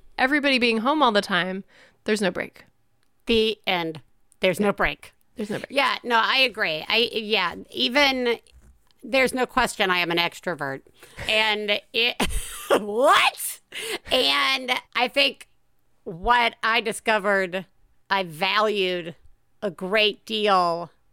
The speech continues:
Speaker 2: once kids got in my house was that quiet,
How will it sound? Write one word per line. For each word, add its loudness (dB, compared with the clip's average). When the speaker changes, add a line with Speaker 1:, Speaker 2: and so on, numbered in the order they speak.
Speaker 2:
once 2
kids -2
got 0
in -2
my 2
house 0
was 0
that -2
quiet, 0